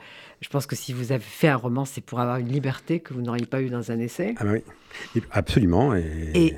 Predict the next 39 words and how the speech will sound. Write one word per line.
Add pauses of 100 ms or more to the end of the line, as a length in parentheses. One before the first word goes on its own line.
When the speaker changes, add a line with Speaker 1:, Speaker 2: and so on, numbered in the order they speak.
(120)
Speaker 1:
et
aussi (100)
Speaker 2:
absolument.
Speaker 1:
parce
que
vous
montrez
sans
cesse (320)
<clears throat>
cette
espèce
de
coïncidence
entre (600)
sa
vie,
sa
pensée, (380)
son
métier,
sa
pensée,
sa
manière. (800)
C'est,
c'est
quelqu'un
qui
est
très
cohérent,
en
fait,
très
cohérent. (560)
Speaker 2:
Exactement,
il,
c'est,